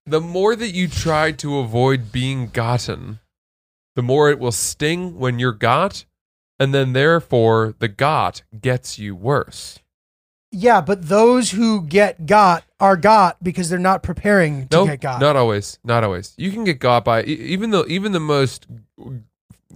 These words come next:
Speaker 1: sort of on guard, wily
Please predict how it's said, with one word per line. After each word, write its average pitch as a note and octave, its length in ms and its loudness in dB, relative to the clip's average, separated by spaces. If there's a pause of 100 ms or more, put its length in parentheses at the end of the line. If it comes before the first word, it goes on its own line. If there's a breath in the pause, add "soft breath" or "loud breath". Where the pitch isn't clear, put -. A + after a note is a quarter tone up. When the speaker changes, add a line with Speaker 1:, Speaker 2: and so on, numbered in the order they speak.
(140)
Speaker 1:
sort A#2 220 -4
of G#2 160 -4 (340)
on C#3 440 2
guard, B2 600 2 (960)
wily A#2 1000 -2